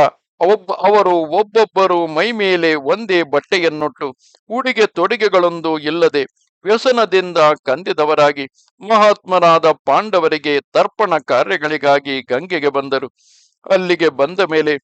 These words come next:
ಧೃತರಾಷ್ಟ್ರನು ತನ್ನ ಎಲ್ಲಾ ಜ್ಞಾತಿಗಳೊಡನೆ ಸೇರಿ ಪಾಂಡವರಿಗಾಗಿ ತರ್ಪಣ ಕಾರ್ಯವನ್ನು ಮಾಡಿದನು. ಅಲ್ಲಿ ಎಲ್ಲರೂ ಪಾಂಡವರ ಗುಣವರ್ಣನಗಳನ್ನು ಮಾಡುತ್ತಾ ರೋದಿಸತೊಡಗಿದರು.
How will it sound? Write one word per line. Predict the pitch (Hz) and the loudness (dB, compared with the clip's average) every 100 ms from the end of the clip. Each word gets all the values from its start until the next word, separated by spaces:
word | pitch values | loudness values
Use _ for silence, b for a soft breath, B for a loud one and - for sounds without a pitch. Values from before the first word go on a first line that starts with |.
| b b b b - | b b b b -2
ಧೃತರಾಷ್ಟ್ರನು | 233 240 226 208 - 190 185 175 165 | 0 2 4 2 0 -4 0 -2 0
ತನ್ನ | - 196 185 | 0 0 -2
ಎಲ್ಲಾ | 160 151 214 214 175 | 0 0 0 2 2
ಜ್ಞಾತಿಗಳೊಡನೆ | 156 127 127 180 214 170 160 156 151 143 | 0 -4 -4 -2 0 0 0 0 -2 -6
ಸೇರಿ | 131 139 143 123 - b b b - | -8 -8 -8 -8 -16 b b b -2
ಪಾಂಡವರಿಗಾಗಿ | 214 262 254 220 202 185 175 165 165 | 0 0 0 0 0 2 2 2 -2
ತರ್ಪಣ | 147 - 196 220 202 165 | -4 -2 -2 -2 -2 -2
ಕಾರ್ಯವನ್ನು | - 127 170 165 147 147 139 | -2 -2 0 -2 -2 -4 -6
ಮಾಡಿದನು. | 131 131 143 135 123 _ _ _ _ _ _ _ _ _ _ - | -2 -2 -2 -6 -8 _ _ _ _ _ _ _ _ _ _ -2
ಅಲ್ಲಿ | 170 170 156 147 | 0 0 0 -2
ಎಲ್ಲರೂ | 131 139 196 202 156 143 - b b b - | -2 -4 -2 -2 0 -4 -8 b b b 0
ಪಾಂಡವರ | 202 254 240 208 196 175 | 2 2 2 2 2 0
ಗುಣವರ್ಣನಗಳನ್ನು | 127 147 220 226 254 262 226 190 185 175 165 160 | 0 -4 0 2 2 2 0 2 2 0 -2 -4
ಮಾಡುತ್ತಾ | 139 139 190 170 - 147 135 | -2 -2 -2 -2 2 4 4
ರೋದಿಸತೊಡಗಿದರು. | 127 170 185 - 147 139 143 131 127 | 0 -6 -8 -8 -6 -4 -4 -4 -6